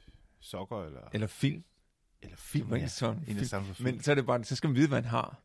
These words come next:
Speaker 1: Ja, det skal man.
Speaker 2: Det begynder du
Speaker 1: Og det er derfor, jeg tænker, at ønskesedler er gode, fordi så kan jeg, så, så kan jeg se,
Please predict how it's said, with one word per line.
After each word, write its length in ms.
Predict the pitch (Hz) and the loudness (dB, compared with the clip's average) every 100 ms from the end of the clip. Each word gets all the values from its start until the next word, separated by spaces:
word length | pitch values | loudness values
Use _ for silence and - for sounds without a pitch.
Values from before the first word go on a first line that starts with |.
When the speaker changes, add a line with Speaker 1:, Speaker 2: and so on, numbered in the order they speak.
| - | 0
Speaker 1:
Ja, 140 | 104 - _ _ | 0 0 _ _
det 80 | - | -8
skal 160 | - 117 | -2 -2
man. 60 | |
Speaker 2:
Det 60 | 123 | 0
begynder 200 | 135 139 | 0 0
du 100 | 117 113 | 0 -2
Speaker 1:
Og 80 | |
det 60 | 139 | 0
er 40 | |
derfor, 220 | 143 180 170 | 2 4 4
jeg 100 | 160 | 0
tænker, 280 | 160 165 | 0 -2
at 160 | 165 131 | -2 -2
ønskesedler 520 | 147 156 147 139 135 | -4 -6 -4 -4 -2
er 40 | 117 | -4
gode, 400 | - 139 160 165 _ _ _ | -2 0 0 -2 _ _ _
fordi 220 | - 127 | -8 -6
så 100 | 120 | -6
kan 160 | - 151 | -4 -4
jeg, 100 | 127 | -4
så, 180 | - 143 | -6 -10
så 220 | - 165 | -6 -6
kan 180 | - 147 | -4 -6
jeg 80 | |
se, 320 | - - 156 | -6 -4 -6